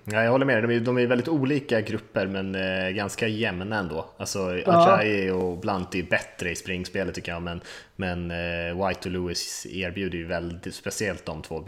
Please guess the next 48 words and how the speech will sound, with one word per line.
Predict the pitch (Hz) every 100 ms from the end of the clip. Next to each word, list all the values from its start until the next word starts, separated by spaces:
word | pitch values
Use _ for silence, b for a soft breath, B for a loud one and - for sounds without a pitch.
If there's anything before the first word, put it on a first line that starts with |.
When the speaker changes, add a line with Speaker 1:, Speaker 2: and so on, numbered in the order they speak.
| -
Speaker 1:
erbjuder | 90 80 85 90 82
ju | 80
väldigt | 78 76
mycket | - - 80 78 -
i | - 87
andra | 82 82 85
delar. | 76 82 - _ _ b b b
Speaker 2:
Ja, | 175 180 185 170
och | 185
jag | 190
tycker | 196 190
också, | - 165
liksom, | 160 165 160
om | 156
man | 156
ska | 170
sätta | 165 160 143
betyg | 147 147 139
jämfört | 143 143 131
med | 117
andra | 165 160 110 104 143
N | 170
F | 180
L, | 156 139
de | 139
har | 165 160 135
ju | 131
ingen | 127 120 110 107 b b
Le'Veon | 135 131 120 117 117 123
Bell | 117 107 107 107
eller | 110 107
Todd | - 117 131
Gurley. | 120 110 107 113
Det | 131
är |
ju |
inte | 160
den | 147 139
sti-, | 110 135 120 87
stilen | - 135 117 113
de | 104
spelar, | - 156 123 117 151
så | 156
man, | 135 107
man | 143
kan | 139
ju | 139
liksom | 131 123